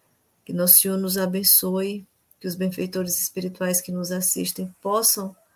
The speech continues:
estar sempre ao nosso lado, que nós possamos estar também ao lado deles, buscando essa sintonia,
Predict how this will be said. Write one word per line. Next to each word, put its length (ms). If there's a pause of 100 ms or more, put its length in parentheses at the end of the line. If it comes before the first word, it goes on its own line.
(440)
estar 240
sempre 360
ao 80
nosso 300
lado, 380
que 140
nós 240
possamos 840
estar 400
também 420
ao 100
lado 320
deles, 480
buscando 500
essa 180
sintonia, 800